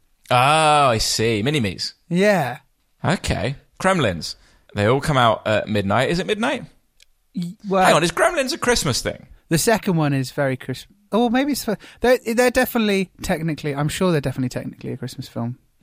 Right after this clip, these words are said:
Speaker 1: Okay.
Speaker 2: But it, I think in the
Speaker 1: I don't
Speaker 2: same
Speaker 1: remember
Speaker 2: vein
Speaker 1: Gremlins
Speaker 2: as
Speaker 1: too well.
Speaker 2: Die Hard.
Speaker 1: Something happens. Is it, like, something happens after dark?
Speaker 2: Yeah.
Speaker 1: They don't like getting wet.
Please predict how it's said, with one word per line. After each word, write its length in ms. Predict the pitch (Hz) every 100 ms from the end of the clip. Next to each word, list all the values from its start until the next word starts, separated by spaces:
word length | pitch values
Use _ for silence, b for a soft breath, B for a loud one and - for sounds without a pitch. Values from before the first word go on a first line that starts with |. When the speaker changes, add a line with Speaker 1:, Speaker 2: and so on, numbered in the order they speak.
| -
Speaker 1:
Okay. 280 | - - - -
Speaker 2:
But 120 | - 165
it, 100 | -
I 80 | 160
think 180 | 208 190
in 120 | 170
the 60 | 156
Speaker 1:
I 40 |
don't 80 | 196
Speaker 2:
same 140 | 156
Speaker 1:
remember 220 | 190 151
Speaker 2:
vein 140 | 143 117
Speaker 1:
Gremlins 40 | 104
Speaker 2:
as 120 | 95
Speaker 1:
too 160 | 98 90
well. 360 | 92 92 - _
Speaker 2:
Die 260 | - 147 139
Hard. 400 | 127 113 113 - _ -
Speaker 1:
Something 260 | - 143 117
happens. 380 | 135 139 120
Is 120 | - 123
it, 80 |
like, 260 | 120 107 -
something 200 | - 127
happens 260 | 131 127 120
after 240 | 127 -
dark? 440 | 123 123 127 - -
Speaker 2:
Yeah. 160 | 190 185
Speaker 1:
They 80 | 131
don't 60 |
like 140 | 92 123
getting 220 | 110 117
wet. 460 | 107 127 - -